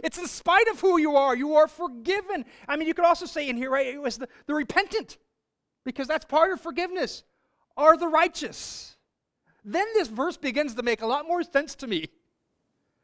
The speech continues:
Because you could say, and just whatever, but, but the forgiven shall live by faith. Because you and I are righteous because we're forgiven. We are righteous because Christ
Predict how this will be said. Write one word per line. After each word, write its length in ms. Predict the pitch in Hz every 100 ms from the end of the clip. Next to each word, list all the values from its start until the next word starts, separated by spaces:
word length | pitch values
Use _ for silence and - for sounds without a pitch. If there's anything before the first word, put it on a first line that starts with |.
| _ _ _
Because 300 | 277 302 233
you 60 | 302
could 140 | 302
say, 320 | - 311 269 - - -
and 120 | 262
just 240 | 254 302
whatever, 460 | 277 262 262 254 226
but, 220 | 240 -
but 140 | 233
the 80 | 240
forgiven 720 | - 240 185 349 359 254 147 - _ _ _ _ _ _
shall 340 | - 240 247
live 240 | 240 262 214
by 200 | 226 214
faith. 520 | - 226 170 - _ _ _ _ _ _ _ _ _ _ _ _ _ _ _ _ _ _ _ -
Because 280 | 247 269 320
you 100 | 349
and 80 |
I 140 | 302 294
are 160 | 247
righteous 580 | 208 208 349 - 349 - _ -
because 320 | 277 269 233
we're 160 | 240 247
forgiven. 640 | 262 208 233 214 143 123 _ _ _ _ _ _ _ -
We 100 | 294
are 120 | 269
righteous 420 | 240 311 - 277
because 320 | 269 - 254
Christ 340 | - 294 247